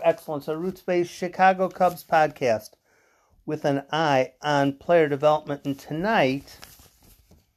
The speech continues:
I'm going to have a bit of a different version of a podcast. It'll still have the stuff you expect. But, um,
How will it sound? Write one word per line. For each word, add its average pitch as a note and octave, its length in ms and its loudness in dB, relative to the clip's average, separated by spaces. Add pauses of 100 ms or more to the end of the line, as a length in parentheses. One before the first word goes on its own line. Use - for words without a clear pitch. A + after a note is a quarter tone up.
(720)
I'm B3 240 -2
going A3+ 220 0
to G3 80 0
have G3+ 240 2
a - 20 -18
bit F#3 320 -2
of F3+ 140 -8
a - 20 -10
different A#2 500 -8
version A2 440 -10
of G#2 80 -12
a A2 40 -16
podcast. C3 920 -10 (760)
It'll E4 240 4
still F3+ 380 -2
have C#3 340 2
the C#3+ 60 -8
stuff - 460 -8
you C3+ 80 -6
expect. - 1120 -8 (2000)
But, F#3+ 340 6
um, G3 760 2